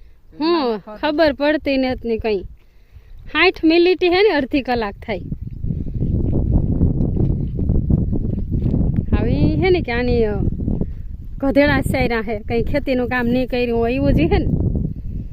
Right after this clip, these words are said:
Speaker 1: હવે બે કહેતા ન આવડતા.
Speaker 2: <laughs>
Speaker 1: બે કહેતા ન આવડતા કે બગડે બે કેમ થાય ઈ.
Speaker 2: ત્રીસ મિનિટ હે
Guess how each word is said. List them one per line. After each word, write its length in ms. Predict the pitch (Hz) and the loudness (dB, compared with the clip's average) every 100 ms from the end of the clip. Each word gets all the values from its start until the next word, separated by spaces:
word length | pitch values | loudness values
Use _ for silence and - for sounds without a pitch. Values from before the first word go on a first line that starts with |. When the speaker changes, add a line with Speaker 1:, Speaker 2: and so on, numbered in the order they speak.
| - - - - - - 196 | -10 -10 -10 -10 -8 -10 -10
Speaker 1:
હવે 120 | 214 | -12
બે 120 | 208 | -12
કહેતા 320 | 254 262 240 | -10 -10 -12
ન 60 | 247 | -10
આવડતા. 480 | 302 214 - 175 165 - - - - - - | -10 -10 -12 -14 -10 -10 -10 -6 -4 -2 -2
Speaker 2:
<laughs> 640 | - - 262 - - - | -2 2 2 2 0 0
Speaker 1:
બે 160 | - 262 | 0 0
કહેતા 180 | - - | 0 0
ન 80 | 269 | -2
આવડતા 360 | 262 220 - | -2 -2 -4
કે 80 | - | -2
બગડે 280 | - - - | -2 -2 -2
બે 120 | - | -2
કેમ 220 | - 160 | -4 -6
થાય 200 | - 135 | -8 -10
ઈ. 40 | 127 - - - - - | -12 -14 -14 -14 -14 -12
Speaker 2:
ત્રીસ 360 | - 262 320 277 | -4 2 2 4
મિનિટ 500 | 269 294 302 320 320 | 2 2 4 4 4
હે 260 | 320 294 | 2 4